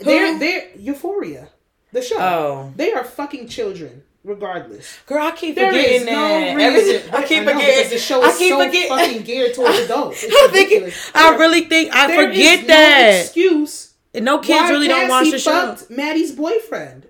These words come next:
Speaker 2: I mean,
Speaker 1: She,
Speaker 2: ex.
Speaker 1: she shouldn't have did that.
Speaker 2: There's no excuse
Speaker 1: She
Speaker 2: for
Speaker 1: shouldn't
Speaker 2: that.
Speaker 1: have
Speaker 2: I'm
Speaker 1: did
Speaker 2: sorry.
Speaker 1: that.
Speaker 2: And I tweeted the other day, I understand certain circumstances. I'll even be the first bitch to be like, "Well, don't, you know, sometimes you gotta kinda be like, well, if you dated him ten years ago, don't block your blessings." This, then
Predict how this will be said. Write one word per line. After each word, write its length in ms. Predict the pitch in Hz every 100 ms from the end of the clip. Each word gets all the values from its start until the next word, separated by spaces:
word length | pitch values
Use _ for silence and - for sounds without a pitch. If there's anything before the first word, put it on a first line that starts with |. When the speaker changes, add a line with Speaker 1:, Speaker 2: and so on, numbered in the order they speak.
| -
Speaker 2:
I 100 | 262
mean, 120 | 285
Speaker 1:
She, 60 | 254
Speaker 2:
ex. 480 | 359 254 - -
Speaker 1:
she 100 | - 240
shouldn't 180 | 262 226
have 60 |
did 160 | 208 220
that. 140 | 180
Speaker 2:
There's 240 | 349 339 277
no 180 | 359
excuse 420 | 392 - - 440 523
Speaker 1:
She 60 |
Speaker 2:
for 80 | -
Speaker 1:
shouldn't 140 | 247
Speaker 2:
that. 0 | 220
Speaker 1:
have 80 |
Speaker 2:
I'm 40 | 151
Speaker 1:
did 60 | 147
Speaker 2:
sorry. 300 | 175 160 143
Speaker 1:
that. 80 |
Speaker 2:
And 100 | 240
I 80 | 277
tweeted 360 | 302 330 330 277
the 100 | 269
other 160 | 277 277
day, 320 | 302 220 - _ _ _ _ _ -
I 260 | 277 311
understand 500 | 320 294 285 269 277
certain 260 | 277 277 247
circumstances. 680 | 240 262 269 262 269 269 262
I'll 240 | 262 311
even 180 | 269 254
be 80 | 226
the 60 |
first 280 | 214 254 262
bitch 140 | 254 247
to 60 | 214
be 120 | 240
like, 220 | 226 208
"Well, 240 | 175 185 180
don't, 340 | 156 185 208
you 120 | 202
know, 240 | 226 220 220 _ _
sometimes 720 | - 165 190 196 226 233 226
you 60 | 220
gotta 260 | 214 214 220
kinda 280 | 226 220 214
be 140 | 226
like, 160 | 220 196
well, 120 | 185
if 120 | 196 196
you 120 | 202
dated 240 | 214 226 240
him 60 | 240
ten 240 | 262 254
years 240 | 247 294 254
ago, 300 | 214 214 208
don't 220 | 170 196
block 260 | 220 226 262
your 100 | 226
blessings." 440 | 277 285 262 220
This, 140 | 240
then 220 | 247 233